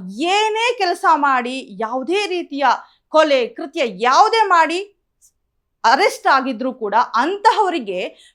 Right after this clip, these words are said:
ಬೇಲ್ ಕೊಡಿಸ್ಬೇಕು ಅಂತ, ಜಾಮೀನು ಕೊಡಿಸ್ಬೇಕು ಅಂತ ಈ ಮನುಷ್ಯ ಈ ರೀತಿ ಕೆಲಸವನ್ನ ಮಾಡ್ತಾ ಇದ್ದ.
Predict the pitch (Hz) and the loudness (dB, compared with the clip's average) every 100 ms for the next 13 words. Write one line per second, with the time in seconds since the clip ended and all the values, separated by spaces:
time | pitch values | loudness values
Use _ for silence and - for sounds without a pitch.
0 | 196 233 359 453 453 403 - - 302 302 | -6 2 4 4 4 2 -2 -2 -4 -2
1 | 302 269 247 233 208 202 285 359 453 403 | 0 0 0 -2 -2 2 4 4 0 -4
2 | 320 254 - 226 220 202 196 269 208 160 | -4 -4 -6 -8 -8 -8 -8 -2 0 0
3 | 214 _ - 349 392 311 330 - 247 185 | -4 _ -4 -2 0 -2 -4 0 2 2
4 | - 311 349 349 339 294 240 220 - 180 | 0 -6 -4 -4 -6 -6 -6 -10 -12 -12
5 | 247 403 294 190 175 165 - | -10 -6 -6 -6 -8 -10 -12